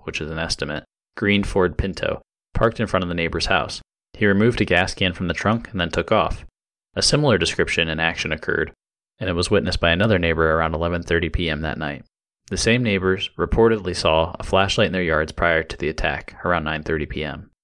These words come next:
Around three thirty A M, the morning of the attack, they heard somebody running down the street and then a car leaving. No one was able to see anything.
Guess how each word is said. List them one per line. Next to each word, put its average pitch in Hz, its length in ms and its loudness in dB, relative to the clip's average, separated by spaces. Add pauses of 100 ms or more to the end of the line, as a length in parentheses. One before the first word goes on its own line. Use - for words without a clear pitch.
(300)
Around 98 220 2
three 143 180 0
thirty 104 340 2
A 110 220 4
M, 78 420 -2
the - 80 -6
morning 101 340 2
of 78 80 -2
the 76 120 -2
attack, 76 420 -4 (100)
they 80 120 -2
heard 85 220 -2
somebody 82 300 -2
running 85 320 -2
down 80 180 0
the 78 60 -8
street 90 440 -2
and 87 100 -8
then 87 100 -2
a 80 60 -4
car 85 240 2
leaving. 80 400 -6 (340)
No 95 140 0
one 95 160 2
was 90 120 -2
able 82 220 0
to 73 80 -6
see - 220 -4
anything. 76 520 -8